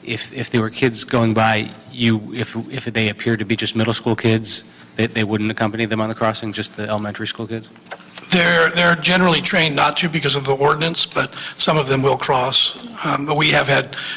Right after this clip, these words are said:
Speaker 2: concern while, you know, a, a, um, lady with a baby carriage is crossing,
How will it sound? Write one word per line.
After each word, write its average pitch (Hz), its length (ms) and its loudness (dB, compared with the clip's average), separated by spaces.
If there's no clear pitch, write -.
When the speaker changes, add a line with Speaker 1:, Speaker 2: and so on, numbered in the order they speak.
Speaker 2:
concern 143 480 4
while, 135 340 4
you 139 80 2
know, 131 180 2
a, 131 380 0
a, 156 40 2
um, 139 320 0
lady 143 240 0
with 135 140 -2
a 131 40 -4
baby 143 260 0
carriage 131 380 0
is - 120 2
crossing, 135 500 0